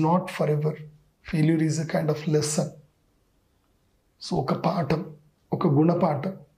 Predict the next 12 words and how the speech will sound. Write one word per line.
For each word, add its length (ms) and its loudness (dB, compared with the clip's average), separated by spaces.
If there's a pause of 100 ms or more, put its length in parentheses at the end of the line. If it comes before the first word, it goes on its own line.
(140)
జీవితంలో. 600 0 (1120)
గుణపాఠాలు 500 2
వస్తూ 260 0
ఉంటాయి 360 2
మన 220 0
జీవితంలో. 800 0 (320)
కొంతమంది 420 2
వస్తారు, 440 2
మనకి 360 0
గుణపాఠంగా 600 0
మిగులుతారు, 540 2
వెళ్ళిపోతారు. 720 0